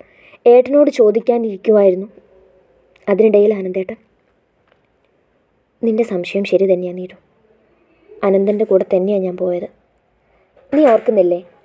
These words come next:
അനന്തനും വസുവും ഇവിടെ വന്നത്? അന്ന് അവൻ എന്നോട് ചില പ്രശ്നങ്ങൾ പറഞ്ഞിരുന്നു. ഇടയ്ക്കിടയ്ക്ക് മൂക്കിൽ നിന്ന് രക്തം വരാറുണ്ടെന്നും അപ്പോഴൊക്കെ ക്ഷീണം തോന്നാറുണ്ടെന്നും. As a doctor, അന്ന് എനിക്കൊരു സംശയം ഉണ്ടായിരുന്നെങ്കിലും അവനോട് പറയാൻ കൂട്ടാക്കിയിരുന്നില്ല.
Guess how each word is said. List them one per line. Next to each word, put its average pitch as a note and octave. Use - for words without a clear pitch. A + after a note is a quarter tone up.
അനന്തനും A3
വസുവും G#3+
ഇവിടെ A#3
വന്നത്? A3
അന്ന് D4+
അവൻ A3+
എന്നോട് G#3+
ചില C4
പ്രശ്നങ്ങൾ A3
പറഞ്ഞിരുന്നു. F#3+
ഇടയ്ക്കിടയ്ക്ക് G3+
മൂക്കിൽ G3
നിന്ന് G#3
രക്തം G3+
വരാറുണ്ടെന്നും G3
അപ്പോഴൊക്കെ C4
ക്ഷീണം A3+
തോന്നാറുണ്ടെന്നും. F#3+
As G3
a G#3+
doctor, G3
അന്ന് D4
എനിക്കൊരു D4
സംശയം G#3
ഉണ്ടായിരുന്നെങ്കിലും G#3
അവനോട് G#3+
പറയാൻ G3+
കൂട്ടാക്കിയിരുന്നില്ല. G3